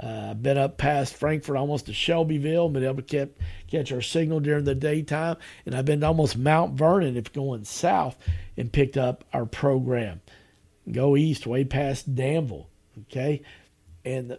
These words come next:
fact of the matter is, God loves to give wisdom, okay? But we have to focus, we have to tune in,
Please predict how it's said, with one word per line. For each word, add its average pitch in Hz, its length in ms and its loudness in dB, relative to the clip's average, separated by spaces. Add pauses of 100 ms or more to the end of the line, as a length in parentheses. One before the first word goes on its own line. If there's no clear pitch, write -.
fact 156 300 0
of 180 80 0
the 151 40 -2
matter 156 200 6
is, 147 200 4
God 165 520 0 (560)
loves 165 640 6
to - 120 -2
give 151 300 4
wisdom, 147 540 2 (500)
okay? 151 240 2
But 131 340 -4
we 147 240 4
have 175 300 4
to 151 80 0
focus, 170 680 2
we 135 140 0
have 151 220 2
to 113 100 0
tune 185 520 0
in, 180 500 0